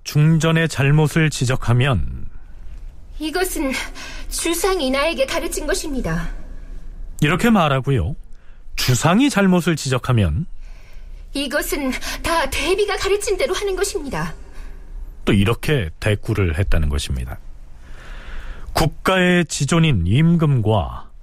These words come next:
Speaker 1: 왕실의 가장 큰 어른인 대왕 대비가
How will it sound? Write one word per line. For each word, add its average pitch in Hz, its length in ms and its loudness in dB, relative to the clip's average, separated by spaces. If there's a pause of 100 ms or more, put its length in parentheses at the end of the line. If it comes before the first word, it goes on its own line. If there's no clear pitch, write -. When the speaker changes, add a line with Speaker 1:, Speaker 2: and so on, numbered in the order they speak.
Speaker 1:
왕실의 147 520 4
가장 185 360 2
큰 185 300 4
어른인 110 640 4
대왕 135 540 4
대비가 127 560 2